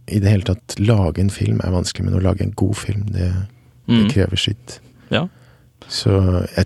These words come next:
Speaker 1: jeg tror nok at, eh, de som står bak, eh, den siste trilogien har hatt et ønske om å lage noe, noe godt som
Speaker 2: Ja, det, det, absolutt.
Speaker 1: det tror jeg,
Speaker 2: Jeg,
Speaker 1: jeg,
Speaker 2: jeg, dette er ikke meningen å si at
Speaker 1: jeg
Speaker 2: folk
Speaker 1: tror
Speaker 2: ikke har
Speaker 1: bare man,
Speaker 2: prøvd.
Speaker 1: jeg tror bare man har, eh,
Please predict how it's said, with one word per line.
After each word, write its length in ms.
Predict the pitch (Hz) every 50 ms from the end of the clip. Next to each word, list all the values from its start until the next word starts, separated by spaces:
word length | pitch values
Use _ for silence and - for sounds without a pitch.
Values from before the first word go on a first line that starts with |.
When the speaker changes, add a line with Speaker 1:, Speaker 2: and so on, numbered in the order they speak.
| - - -
Speaker 1:
jeg 100 | - -
tror 220 | - - 90 76 71
nok 140 | 92 - 98
at, 200 | 95 - - 117
eh, 160 | 107 104 101 - - - - _ _ _ _ _ _ -
de 100 | - 92
som 160 | - 98 95
står 320 | - - - 87 85 90 90
bak, 480 | - 80 78 71 76 - - - - - - - _ - _ _ _ _ _ _ _ _ _ _ _ _ _ _ - -
eh, 560 | 104 95 92 92 92 90 90 90 90 90 92 98
den 120 | 98 98
siste 280 | 95 104 98 - - -
trilogien 480 | 98 95 95 101 98 98 98 101 107
har 180 | 101 98 101 101
hatt 300 | 98 95 98 - - -
et 140 | 104 101 107
ønske 280 | 98 95 - - - 107
om 120 | 104 104
å 120 | 107 104 104
lage 280 | 104 101 98 101 104 104
noe, 200 | 107 107 113 113 110 - - _ - _ _ - 123
noe 160 | 113 110 110
godt 240 | 110 120 123 - -
som 240 | - - 120 110 117
Speaker 2:
Ja, 140 | 139 139 139
det, 220 | 131 127 131 127 117
det, 60 | 85 90
absolutt. 300 | 117 107 - - 180 -
Speaker 1:
det 60 | -
tror 100 | 147 135
jeg, 120 | 139 139
Speaker 2:
Jeg, 160 | 123 117 120
Speaker 1:
jeg, 200 | 98 120 131 -
Speaker 2:
jeg, 200 | - 123 - 98
dette 180 | 123 131 - -
er 60 | 143
ikke 140 | - 127 131
meningen 260 | 156 175 175 160 143 131 131
å 60 | 131
si 140 | - 165 131 113
at 160 | 104 117 -
Speaker 1:
jeg 80 | 110
Speaker 2:
folk 120 | 113 120 117
Speaker 1:
tror 100 | 139 135
Speaker 2:
ikke 80 | 123 127
har 60 | 120
Speaker 1:
bare 60 | 117
man, 200 | 120 117 117 120
Speaker 2:
prøvd. 80 | - 107
Speaker 1:
jeg 120 | 113 117
tror 160 | - - 123 123
bare 180 | 123 117 104 101
man 180 | 104 104 107
har, 160 | 110 110 110 113
eh, 540 | 113 117 113 113 110 110 110 110 110 104